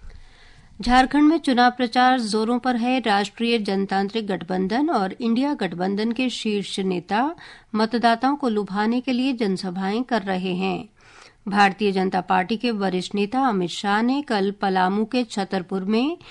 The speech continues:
एक जनसभा को संबोधित करते हुए कांग्रेस नेता राहुल गांधी पर अन्य पिछड़ा वर्ग, दलित और आदिवासी विरोधी होने का आरोप लगाया।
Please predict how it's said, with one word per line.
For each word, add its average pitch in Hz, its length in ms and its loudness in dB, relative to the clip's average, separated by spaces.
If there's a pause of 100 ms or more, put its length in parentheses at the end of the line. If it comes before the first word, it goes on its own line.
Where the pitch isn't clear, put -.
(260)
एक 233 200 2
जनसभा 247 480 2
को 285 160 -4
संबोधित 208 600 -2
करते 233 340 -2
हुए 247 280 0
कांग्रेस 185 600 0
नेता 214 400 0
राहुल 185 380 0
गांधी 190 400 0
पर 254 340 2 (460)
अन्य 269 320 4
पिछड़ा 220 420 -2
वर्ग, 233 440 -2 (160)
दलित 214 480 -2
और 202 180 -2
आदिवासी 202 680 -2
विरोधी 190 420 0
होने 208 360 0
का 254 200 4 (180)
आरोप 226 380 2
लगाया। 185 640 2